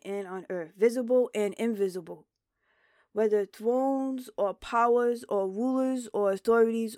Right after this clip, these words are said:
all things have been created through him and for him." And this is a fact, Jack. All right? So,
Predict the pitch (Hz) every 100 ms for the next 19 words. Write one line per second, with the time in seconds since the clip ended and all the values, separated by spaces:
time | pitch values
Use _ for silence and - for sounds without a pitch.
0 | - 226 247 254 240 220 208 202 190 190
1 | 180 196 202 202 190 - 226 220 214 202
2 | - 185 190 185 185 175 175 - - _
3 | _ _ _ _ 190 180 175 202 202 185
4 | 185 175 139 - - 156 147 _ _ _
5 | _ _ _ _ _ - 175 196 - _
6 | _ _ _ _ _ _ _ - 226 220
7 | 202